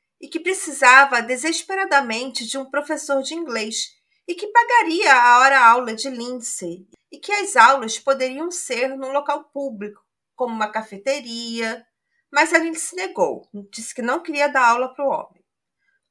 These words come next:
Por último, ele pediu um copo d'água e, como a Lindsay sabia que suas colegas estavam em casa, ela deixou o homem entrar. Dentro da casa,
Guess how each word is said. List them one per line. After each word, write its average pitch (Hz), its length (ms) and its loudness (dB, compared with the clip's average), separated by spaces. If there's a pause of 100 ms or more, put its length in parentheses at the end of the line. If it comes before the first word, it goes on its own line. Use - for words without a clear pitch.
(140)
Por 440 180 -2
último, 285 640 -6
ele 254 200 -12
pediu 277 340 -6
um 254 100 -12
copo 349 300 -4
d'água 196 600 2 (500)
e, 370 100 -20
como 466 300 4
a - 20 2
Lindsay 254 640 -4
sabia 226 500 -4
que - 80 -14
suas 381 320 -4
colegas 202 480 -2
estavam 208 460 -2
em 185 120 -14
casa, 214 640 0 (520)
ela 302 240 8
deixou 302 460 -2
o - 20 -6
homem 294 240 0
entrar. 214 520 -2 (1080)
Dentro 415 400 -4
da 220 120 2
casa, 202 720 0